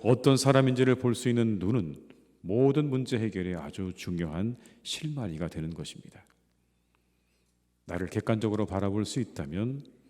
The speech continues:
우리의 영혼은 건강해질 것입니다. 우리 사랑하는 교우들이 이 새벽 가운데 저는 이 기도를 드리면 좋겠습니다. "하나님,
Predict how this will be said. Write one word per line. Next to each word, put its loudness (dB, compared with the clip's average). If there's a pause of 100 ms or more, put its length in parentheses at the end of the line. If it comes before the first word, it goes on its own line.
(260)
우리의 -2
영혼은 -8
건강해질 -8
것입니다. -18 (880)
우리 -8
사랑하는 -4
교우들이 -6
이 -4
새벽 -8
가운데 -8 (300)
저는 -6
이 -2
기도를 0
드리면 -2
좋겠습니다. -14
"하나님, -6